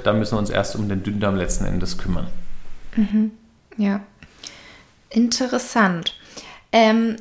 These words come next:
Speaker 2: und was wären jetzt so als Einstiegsfrage noch, bevor wir in zwei etwas tiefere Themen einsteigen,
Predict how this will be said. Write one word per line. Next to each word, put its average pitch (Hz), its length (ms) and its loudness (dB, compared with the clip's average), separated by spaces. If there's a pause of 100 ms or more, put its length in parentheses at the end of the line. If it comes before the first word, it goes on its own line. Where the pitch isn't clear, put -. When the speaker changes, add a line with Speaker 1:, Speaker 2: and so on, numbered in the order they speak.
Speaker 2:
und 220 180 0
was 240 360 2
wären 233 320 6
jetzt 214 320 0
so 208 520 0 (160)
als - 360 0
Einstiegsfrage 233 880 2
noch, 240 220 4
bevor 202 440 0
wir 208 120 0
in 202 160 2
zwei 190 360 0
etwas 196 400 -2
tiefere 196 680 0
Themen 190 440 2
einsteigen, 202 840 0